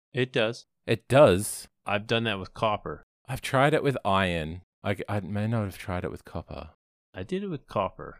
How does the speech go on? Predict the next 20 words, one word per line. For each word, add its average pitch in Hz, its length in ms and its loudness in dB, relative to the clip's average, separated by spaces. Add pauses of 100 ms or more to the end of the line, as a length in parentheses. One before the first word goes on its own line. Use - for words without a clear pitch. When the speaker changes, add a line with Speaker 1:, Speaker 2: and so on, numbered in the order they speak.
(100)
Speaker 1:
Maybe, 151 480 2
well, 107 300 0
our 117 340 -2
server's 156 500 0
a 120 60 0
little 120 200 2
different. 95 500 -4
We 107 160 -2
can 107 240 -4
actually 92 640 -4 (260)
use 98 300 -4
the 92 60 -2
blast 92 420 -2
furnace 98 280 0
for 90 160 -6
sand, 95 500 -2 (200)
make 92 240 -4
it 82 100 -4
into 85 180 -6
glass. 90 520 -2